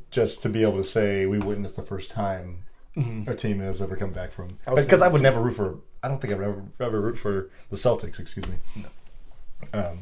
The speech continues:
Speaker 2: I did last year, but, you know.
Speaker 1: Oh. <laughs> There, there are very few situations, let's
Speaker 2: Yes.
Speaker 1: put it that way,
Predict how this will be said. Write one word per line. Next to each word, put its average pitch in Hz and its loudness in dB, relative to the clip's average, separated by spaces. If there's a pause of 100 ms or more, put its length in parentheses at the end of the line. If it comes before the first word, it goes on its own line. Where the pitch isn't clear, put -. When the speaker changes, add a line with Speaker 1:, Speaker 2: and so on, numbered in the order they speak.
Speaker 2:
I 139 0
did 123 0
last 107 -2
year, 87 -8
but, 82 -12
you 135 -4
know. - -4
Speaker 1:
Oh. - -
<laughs> 143 0 (1000)
There, 175 6
there 156 10
are 123 8
very 143 10
few 131 0
situations, 95 -2
let's 107 -8
Speaker 2:
Yes. - -8
Speaker 1:
put - -2
it - -10
that 73 -10
way, - -12